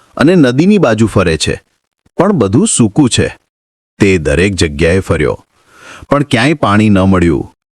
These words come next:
માટલા ખાલી, કૂવા સૂકા અને આશા ધૂંધળી થતી ગઈ. કાગડાને ખેતરમાં એક માટલું દેખાય છે. તે ઉત્સાહથી નીચે ઉતરે છે. એની આંખોમાં ચમક આવી.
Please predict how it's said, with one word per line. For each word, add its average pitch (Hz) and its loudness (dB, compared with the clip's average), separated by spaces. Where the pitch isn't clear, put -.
માટલા 85 0
ખાલી, 107 -2
કૂવા 135 2
સૂકા 220 -2
અને 143 0
આશા 131 -2
ધૂંધળી 101 2
થતી 90 -2
ગઈ. 60 -8
કાગડાને 185 2
ખેતરમાં 226 -2
એક 240 -2
માટલું 147 2
દેખાય 95 -2
છે. - -8
તે 302 0
ઉત્સાહથી 254 2
નીચે 269 2
ઉતરે 156 0
છે. - -10
એની 180 4
આંખોમાં 117 0
ચમક 147 0
આવી. 73 -6